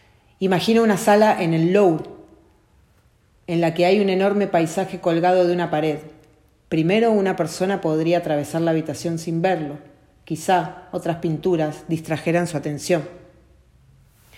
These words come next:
Otra persona podría entrar en la habitación y fijarse en el paisaje desde lejos.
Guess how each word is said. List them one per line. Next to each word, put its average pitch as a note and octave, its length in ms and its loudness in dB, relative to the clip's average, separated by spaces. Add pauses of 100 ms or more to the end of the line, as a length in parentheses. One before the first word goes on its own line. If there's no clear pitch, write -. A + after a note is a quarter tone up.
(240)
Otra G3 260 4
persona F#3 460 2
podría E3+ 280 2
entrar F3 240 0
en F3 60 0
la E3+ 60 0
habitación D#3+ 560 -2
y D#3 60 -2
fijarse E3+ 420 -2
en E3+ 80 -4
el D#3+ 100 -4
paisaje E3 480 -4
desde C#3 260 -4
lejos. D#3+ 380 -2